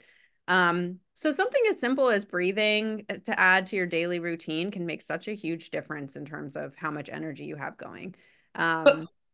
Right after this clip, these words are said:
Speaker 2: but Molly, I have more energy now at forty-seven than I did when I was thirty. So I'm
Speaker 1: Yeah.
Speaker 2: saying there is hope for everyone.
Speaker 1: True.
Speaker 2: You know what I mean?
Speaker 1: Very true.
Speaker 2: There's,
Speaker 1: Yeah, and
Speaker 2: there's
Speaker 1: yeah.
Speaker 2: hope for everyone, but listen, I work on it hard every single day. I, I do stuff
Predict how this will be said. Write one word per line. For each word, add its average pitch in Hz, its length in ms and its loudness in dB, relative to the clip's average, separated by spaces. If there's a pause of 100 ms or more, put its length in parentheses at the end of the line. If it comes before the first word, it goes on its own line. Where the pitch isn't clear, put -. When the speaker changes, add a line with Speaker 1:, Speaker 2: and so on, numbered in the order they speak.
(140)
Speaker 2:
but 302 80 12
Molly, 294 420 10
I 262 180 10
have 294 160 8
more 262 220 10
energy 254 400 6
now 226 320 4
at 175 120 -2 (120)
forty-seven 240 800 2
than 190 120 6
I 208 160 0
did 233 200 2
when 247 140 2
I 247 80 4
was 262 160 0
thirty. 233 420 2
So 214 420 10
I'm 277 200 10
Speaker 1:
Yeah. 240 80 8
Speaker 2:
saying 285 360 6 (320)
there 285 120 10
is 269 100 4
hope 311 400 6
for 247 180 4
everyone. 175 540 4 (540)
Speaker 1:
True. 240 240 10
Speaker 2:
You 220 60 8
know 240 120 10
what 240 100 6
I 226 40 0 (160)
mean? 247 100 0
Speaker 1:
Very 190 260 4
true. 175 200 0
Speaker 2:
There's, 285 160 8
Speaker 1:
Yeah, 208 60 6 (140)
and 214 100 -2 (260)
Speaker 2:
there's 285 200 12
Speaker 1:
yeah. 269 60 6
Speaker 2:
hope 330 320 8
for 285 120 6
everyone, 285 380 10
but 226 200 8
listen, 247 420 8
I 240 220 10
work 320 280 8
on 262 140 6
it 240 100 4
hard 262 320 10
every 226 300 4
single 240 360 4
day. 262 420 4
I, 202 220 8
I 214 220 6
do 320 240 6
stuff - 520 4